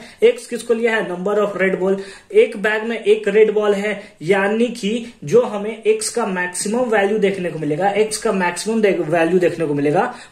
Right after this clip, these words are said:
वो वन तक देखने को मिलेगा। दो बॉल निकालना है, हो सकता है हम एक बॉल भी ना निकालें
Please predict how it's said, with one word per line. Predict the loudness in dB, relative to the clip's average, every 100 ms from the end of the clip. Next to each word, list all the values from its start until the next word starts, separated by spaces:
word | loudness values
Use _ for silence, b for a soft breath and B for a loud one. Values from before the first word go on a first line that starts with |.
| 2
वो |
वन | 4 2 0
तक | 0 2
देखने | 0 0 0
को | 2
मिलेगा। | 4 2 0 B B
दो | 2 2 4
बॉल | 4 4
निकालना | 2 0 0 -2
है, | -2 -2 -4 -6 4
हो | 4
सकता | 4 -2 0
है | 0
हम | 0 -4 -2
एक | -2 0
बॉल | 2 2
भी | 0
ना | -2 -2
निकालें | 0 2 2 0